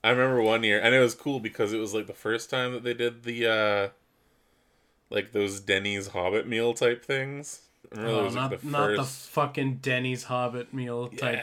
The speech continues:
Speaker 2: things. I
Speaker 1: Yeah.
Speaker 2: can't take it, Tony.
Speaker 1: No, it's just so good.
Speaker 2: Just let
Speaker 1: I
Speaker 2: it
Speaker 1: remember
Speaker 2: go. Denny's has never been good. <laughs>
Speaker 1: Denny's has been great. Then we're not going there next time we pick you up from the ferries, okay? <laughs>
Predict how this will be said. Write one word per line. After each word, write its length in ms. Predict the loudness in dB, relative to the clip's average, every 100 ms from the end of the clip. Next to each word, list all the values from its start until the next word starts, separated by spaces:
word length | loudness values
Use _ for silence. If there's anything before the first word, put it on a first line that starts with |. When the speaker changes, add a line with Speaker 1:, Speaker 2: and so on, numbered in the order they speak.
| -2
Speaker 2:
things. 300 | -2 0 -2
I 80 |
Speaker 1:
Yeah. 120 | -2 0
Speaker 2:
can't 260 | 2 2
take 280 | 2 2 0
it, 160 | -4 -4
Tony. 460 | -8 -8 -8 -10 -10
Speaker 1:
No, 180 | -10 -10
it's 160 | -10
just 140 | -12 -8
so 240 | -2 -2
good. 420 | 2 6 6 4 -6 _
Speaker 2:
Just 260 | -12 -10 -8
let 140 | 2
Speaker 1:
I 20 | 4
Speaker 2:
it 100 | 4
Speaker 1:
remember 140 | 2
Speaker 2:
go. 280 | 2 2 0
Denny's 540 | -4 -2 0 2 0 -2
has 120 | -2
never 300 | -2 0 0
been 220 | 0 -2
good. 480 | 0 0 0 0 -2 -6 -20 -20
<laughs> 320 | -20 -16 -2
Speaker 1:
Denny's 380 | -2 0 -2 -4
has 140 | -6
been 180 | -6 -2
great. 400 | 2 4 4 2
Then 140 | 2
we're 100 | 4
not 280 | 6 6 6
going 240 | 8 8 8
there 120 | 4
next 220 | 2 0
time 160 | -2 -2
we 80 |
pick 240 | 0 -2 0
you 80 | -2
up 100 | -2
from 140 | -10
the 60 | -2
ferries, 520 | 4 6 8 4 0
okay? 580 | -8 -4 -2 0 0
<laughs> 40 | -4